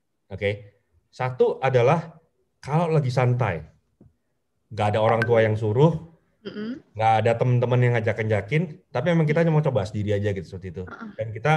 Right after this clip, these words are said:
Speaker 1: nyoba dan nggak ada yang suruh, kita ngerjain aja terus gitu seperti itu. Nah, itu, itu bakat.
Speaker 2: Oke.
Speaker 1: Itu bisa keluar pada saat itu. Ketika nggak ada social pressure,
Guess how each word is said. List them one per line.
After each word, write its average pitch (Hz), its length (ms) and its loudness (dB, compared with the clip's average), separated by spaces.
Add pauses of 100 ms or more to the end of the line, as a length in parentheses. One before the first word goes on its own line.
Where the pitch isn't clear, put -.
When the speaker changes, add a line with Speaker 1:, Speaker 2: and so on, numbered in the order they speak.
(140)
Speaker 1:
nyoba 127 500 -4
dan 117 220 0
nggak 107 160 0
ada 107 80 0
yang 107 80 -4
suruh, 165 160 -2
kita 175 240 2
ngerjain 104 320 0
aja 165 160 0
terus 123 160 -6
gitu 98 160 -10
seperti 98 240 -8
itu. 107 80 -6
Nah, 113 80 2
itu, 156 140 4 (420)
itu 151 160 0
bakat. 156 320 -2 (760)
Speaker 2:
Oke. - 300 -8
Speaker 1:
Itu 196 80 -2
bisa 139 200 -2
keluar 135 280 -4
pada 120 200 -2
saat 107 220 -4
itu. 107 160 -16 (880)
Ketika 127 480 0
nggak 95 220 -2
ada 101 100 -4
social 107 360 -4
pressure, - 440 -4